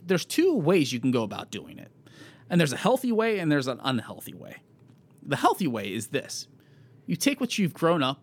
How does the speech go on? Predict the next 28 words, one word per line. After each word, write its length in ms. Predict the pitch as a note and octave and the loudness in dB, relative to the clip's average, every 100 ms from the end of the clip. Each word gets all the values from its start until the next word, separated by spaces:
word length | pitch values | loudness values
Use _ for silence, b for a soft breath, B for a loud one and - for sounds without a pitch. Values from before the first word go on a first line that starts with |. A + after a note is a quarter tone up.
| - | -8
with, 400 | B2 C#2+ - - - - _ - - - | -8 -8 -14 -18 -20 -20 _ -20 -20 -6
all 100 | D#3 | 0
right, 220 | B2+ C3+ E3+ | 2 0 -2
and, 220 | A3+ A3 | -4 -4
and 260 | G#3+ G#3+ G#3 | -4 -2 0
so, 160 | - C4 | 0 2
and 160 | G#3 G3 | 2 2
somewhat, 500 | D4+ D#4+ C3+ C3 - | 2 2 2 0 0
we're 140 | G3 | -2
kind 360 | G3 G3 C4+ C#4+ | -4 -2 -2 0
of 100 | D3 | 0
indoctrinated 840 | C3 C#3+ C3+ A#2 F2+ D2+ - - | 0 0 -2 -6 -6 -8 -14 -4
as 220 | D#3 B2+ | -2 -2
children, 540 | - E3 A2+ G#2 G#2+ A#2+ B B | -2 -2 -2 -6 -6 -8 B B
not 140 | B4+ | 2
in 60 | C#4 | 2
a 140 | D#3+ - | 0 0
necessarily 420 | D#3+ D3+ - C#3+ A#2 | 0 2 2 2 0
a 40 | |
bad 220 | A2 A3 | 0 0
way, 120 | F#3 F3 | 0 0
but 140 | F#3 | 0
we're 80 | F#3 | 0
brought 340 | D3+ G3+ A#3 E3 | 2 2 2 2
up 340 | E3 D#3 - - B B | 2 2 -4 -20 B B
in 340 | - D3+ E3 E3 | 2 2 2 2
what 200 | D#3 - | 0 2
our 260 | D3 D3+ | 2 2